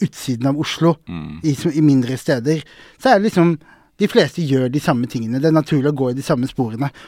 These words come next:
Speaker 1: Og det å liksom, eh, gjøre alle de movesa du har gjort, det har kommet deg inn på P tre, du har liksom, det startet hele, jeg føler hele greia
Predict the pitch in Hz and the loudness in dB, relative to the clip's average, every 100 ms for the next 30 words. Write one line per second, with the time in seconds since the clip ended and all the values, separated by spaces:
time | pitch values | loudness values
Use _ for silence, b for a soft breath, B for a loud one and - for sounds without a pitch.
0 | B 156 147 160 170 147 143 131 b b | B 0 2 2 2 0 -2 -4 b b
1 | b _ 147 143 147 147 156 123 131 127 | b _ -2 0 0 2 0 0 -2 -2
2 | 135 139 123 120 127 131 151 - 147 165 | -2 -2 -4 -8 -8 -4 -4 -2 -2 0
3 | 123 165 170 143 - 139 113 - 123 120 | -2 -2 -4 -6 -6 -6 -6 -10 -10 -8
4 | 123 131 131 127 135 B B B 151 - | -6 -6 -6 -8 -10 B B B -6 -2
5 | 151 - 196 190 139 - 165 160 - 143 | -2 -2 -2 -2 -4 -6 -6 -4 -2 0
6 | 180 185 127 135 143 107 | 0 -2 -4 -6 -8 -8